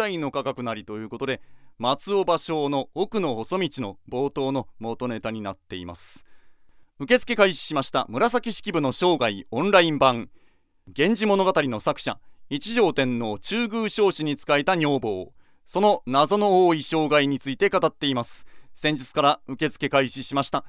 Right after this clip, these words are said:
詳しい内容、サンプル音声はリンク先までよろしくお願いします。本日も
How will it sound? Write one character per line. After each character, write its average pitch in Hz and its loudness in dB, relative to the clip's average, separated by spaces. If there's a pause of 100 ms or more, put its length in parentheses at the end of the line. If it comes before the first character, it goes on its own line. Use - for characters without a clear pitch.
(320)
詳 175 4
し 196 0
い - 2
内 156 4
容、 175 6
サ - -2
ン 214 0
プ 226 -4
ル 214 6
音 196 2
声 170 2
は - 6 (300)
リ 131 -2
ン 131 -2
ク - -12
先 117 -4
ま 104 -4
で 98 -4 (120)
よ 123 -4
ろ 110 -4
し - -10
く - -10
お 101 -6
願 92 -6
い 92 -10
し - -14
ま 92 -8
す。 - -8 (340)
本 262 0
日 202 -4
も 190 0